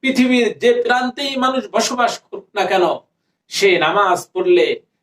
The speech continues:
সে আল্লাহর ঘরের দিকেই মুখকে ফিরে পড়ে। আল্লাহর শ্রেষ্ঠ ঈমানদার নবী রসুলগণ সেই ঘরের দিকে নামাজ পড়ার আহ্বান করেছেন। একজন গুনাহগার ঈমানদারের অন্তরেও সেই ঘরে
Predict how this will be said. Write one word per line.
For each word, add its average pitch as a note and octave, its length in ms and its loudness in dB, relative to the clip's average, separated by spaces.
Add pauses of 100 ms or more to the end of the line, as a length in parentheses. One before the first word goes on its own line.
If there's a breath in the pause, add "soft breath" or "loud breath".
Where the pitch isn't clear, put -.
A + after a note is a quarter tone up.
(100)
সে F#3+ 180 0
আল্লাহর E3 480 2
ঘরের F#3 400 0
দিকেই F3 320 -2
মুখকে E3+ 340 -8
ফিরে C#3 260 -2
পড়ে। B2 280 -14 (880)
আল্লাহর F4 480 0
শ্রেষ্ঠ B3+ 520 -4
ঈমানদার A3+ 680 2
নবী A#3+ 320 0
রসুলগণ B3+ 680 2 (380)
সেই A3+ 500 0
ঘরের F#3+ 500 0
দিকে A3 240 -2
নামাজ F#3 380 0
পড়ার F3+ 260 2
আহ্বান A3+ 520 0
করেছেন। F3 520 -4 (440)
একজন F3+ 480 0
গুনাহগার G3+ 560 0 (100)
ঈমানদারের G3 800 -2
অন্তরেও A3 540 -2
সেই F3+ 240 0
ঘরে F3+ 260 0